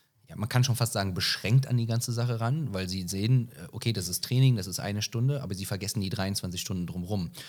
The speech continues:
Und etwas, was, ich behaupte einfach mal, wir relativ gut machen, weil wir so viel auf die Leute eingehen und uns, uns mit denen unterhalten, sind einfach die dreiundzwanzig Stunden auch außerhalb.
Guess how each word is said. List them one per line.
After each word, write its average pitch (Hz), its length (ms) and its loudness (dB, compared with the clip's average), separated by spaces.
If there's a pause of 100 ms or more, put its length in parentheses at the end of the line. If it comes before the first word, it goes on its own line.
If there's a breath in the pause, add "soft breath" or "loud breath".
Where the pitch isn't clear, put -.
(160 loud breath)
Und - 80 -10
etwas, 120 400 -4
was, - 460 0 (280)
ich - 240 -14 (120)
behaupte 92 340 -10
einfach 92 220 -8
mal, 98 180 -2
wir 120 260 0
relativ 139 420 -2
gut 175 200 -2
machen, 87 320 -6
weil 90 140 -8
wir 90 100 -6
so 113 140 -2
viel 123 540 -2
auf 101 200 -6
die - 80 -4
Leute 104 320 -4
eingehen 113 400 0
und 92 60 -6
uns, 101 180 -6
uns 104 320 -14
mit 95 140 -8
denen 101 160 -6
unterhalten, 95 460 -6 (1000 loud breath)
sind 113 180 0
einfach - 220 -6
die 98 160 -8
dreiundzwanzig 104 600 0
Stunden 78 320 -6 (540)
auch - 300 -6
außerhalb. 82 600 0